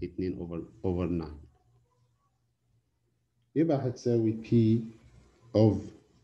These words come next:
Z ما بين الرقمين دول لو حسبناهم بالآلة الحاسبة طبعًا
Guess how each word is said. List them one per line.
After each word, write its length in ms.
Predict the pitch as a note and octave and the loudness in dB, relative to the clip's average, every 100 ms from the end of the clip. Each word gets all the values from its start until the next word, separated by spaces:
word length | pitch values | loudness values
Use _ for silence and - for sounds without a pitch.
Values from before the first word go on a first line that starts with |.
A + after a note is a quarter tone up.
| _ _ _ - | _ _ _ -2
Z 100 | G2+ A#2 G#2+ - - _ _ _ _ - - | 6 6 4 -6 -20 _ _ _ _ -18 0
ما 100 | G#2 | 4
بين 220 | G#2 G#2+ | 8 8
الرقمين 460 | F2+ G2 G2 G2+ G2+ | 6 2 0 0 4
دول 160 | G#2+ G#2 | 4 4
لو 100 | F#2+ | 0
حسبناهم 440 | - F#2+ G#2 G2+ | -2 2 4 6
بالآلة 160 | F#2 F#2 | 4 2
الحاسبة 320 | G2+ F#2 F2 | 0 -2 0
طبعًا 420 | G2+ F#2+ G2 | 0 0 -2